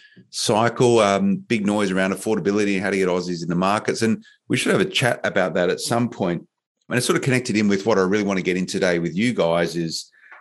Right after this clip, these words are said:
you know, this notion that the property market is absolutely in free fall right now. And I think we probably need to drill into that because is it really fact or fiction? Uh, depending on who you listen to and what you listen to, you would think that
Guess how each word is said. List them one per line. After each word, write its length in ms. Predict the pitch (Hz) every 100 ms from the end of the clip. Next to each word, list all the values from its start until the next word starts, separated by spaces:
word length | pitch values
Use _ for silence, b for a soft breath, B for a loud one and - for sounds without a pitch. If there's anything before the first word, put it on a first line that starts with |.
| B
you 100 | 95
know, 320 | 85 82 - - _ _ _
this 180 | 101 98
notion 400 | 107 117 113 95
that 240 | 87 -
the 260 | 90 82 - -
property 240 | - 113 110
market 380 | 82 82 - 82
is 160 | 73 -
absolutely 340 | 98 - 76
in 140 | 78 80
free 220 | 90 90
fall 280 | - 82 76
right 220 | 71 50
now. 180 | 80 78
And 100 | 78
I 40 |
think 260 | - - -
we 80 | 160
probably 460 | - - 95 90
need 160 | 85 80
to 80 | 78
drill 240 | 82 82
into 220 | 85 -
that 180 | 76 -
because 440 | 85 - 85 78 - B B B B -
is 140 | 107
it 80 | 101
really 320 | 98 101 90
fact 420 | - - 87 -
or 180 | 92 85
fiction? 560 | 80 - 98 - 87 78
Uh, 160 | 80
depending 480 | 76 - 113 98 90
on 160 | 85 82
who 120 | 90
you 180 | 90 85
listen 240 | 87 87
to 160 | 80 80
and 100 | 80
what 140 | 80
you 80 | 85
listen 240 | 85 -
to, 160 | 73 -
you 220 | 78 80
would 120 | 80
think 280 | - 92 78
that 220 | 80 -